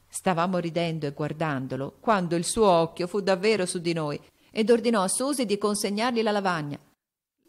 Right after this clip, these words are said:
La povera Susie fu paralizzata dallo spavento, ma dovette obbedire. E che cosa credete che fece quell'uomo orrendo? La prese per un orecchio!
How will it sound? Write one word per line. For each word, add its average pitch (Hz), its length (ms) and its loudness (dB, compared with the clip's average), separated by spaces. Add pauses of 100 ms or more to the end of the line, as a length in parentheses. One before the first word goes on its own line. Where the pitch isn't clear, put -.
(120)
La 196 160 -4
povera 226 340 0
Susie 233 320 -2
fu 220 260 -6
paralizzata 240 880 0
dallo 139 240 -8
spavento, 135 600 -10 (240)
ma 202 100 -4
dovette 196 380 -4
obbedire. 190 640 -6
E 262 100 -4
che 302 120 -4
cosa 339 260 0
credete 339 360 -2
che 330 140 -4
fece 165 380 -2
quell'uomo 165 400 -2
orrendo? 139 500 -4 (460)
La 359 100 -6
prese 403 340 4
per 359 160 0
un 403 140 -2
orecchio! 339 760 2